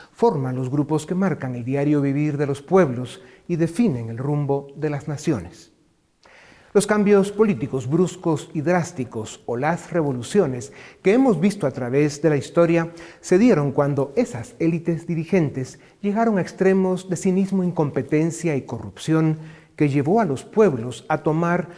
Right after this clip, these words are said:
la única opción posible, quitarlas del camino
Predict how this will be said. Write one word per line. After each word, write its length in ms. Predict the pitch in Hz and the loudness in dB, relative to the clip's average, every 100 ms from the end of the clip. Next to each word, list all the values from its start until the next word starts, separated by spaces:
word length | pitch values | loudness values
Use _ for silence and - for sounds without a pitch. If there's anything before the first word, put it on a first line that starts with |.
| - | -6
la 140 | 185 202 | -2 2
única 500 | 233 143 - 120 - | 2 0 -4 -12 -8
opción 500 | 135 - - 156 151 | -10 -8 -2 0 0
posible, 520 | 156 147 180 98 - _ _ _ _ | -6 -2 -2 -4 -14 _ _ _ _
quitarlas 480 | 165 139 185 160 147 | -4 0 0 2 0
del 140 | 139 | 0
camino 360 | 156 160 101 | 0 -2 -4